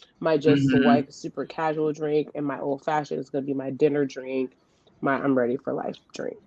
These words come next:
Speaker 1: So
Speaker 2: Yeah.
Speaker 1: for sure.
Speaker 2: Yeah, yeah, yeah, yeah, yeah.
Speaker 1: So,
Speaker 2: Um,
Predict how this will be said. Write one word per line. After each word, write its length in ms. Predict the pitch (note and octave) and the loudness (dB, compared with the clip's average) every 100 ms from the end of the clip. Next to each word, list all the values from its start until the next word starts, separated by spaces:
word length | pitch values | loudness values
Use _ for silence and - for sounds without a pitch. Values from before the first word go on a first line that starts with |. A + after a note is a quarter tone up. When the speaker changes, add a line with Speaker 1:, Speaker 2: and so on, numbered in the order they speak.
| - | -18
Speaker 1:
So 200 | - C#3 | -2 2
Speaker 2:
Yeah. 300 | B2+ A2 - _ _ _ _ - _ _ - | 4 4 0 _ _ _ _ -20 _ _ -14
Speaker 1:
for 140 | - D3 | -6 -4
sure. 240 | - - C3+ | -4 -12 -6
Speaker 2:
Yeah, 100 | C3 | -2
yeah, 180 | B2+ B2 | 0 0
yeah, 240 | C3 - - | -2 -4 -6
yeah, 260 | - D4 | -6 -6
yeah. 240 | D4+ - - _ _ _ - | -8 -10 -14 _ _ _ -18
Speaker 1:
So, 460 | - - - - - | -12 -12 -12 -8 4
Speaker 2:
Um, 640 | C#3+ C#3 C3+ B2+ C3 C3+ | 8 10 10 8 8 4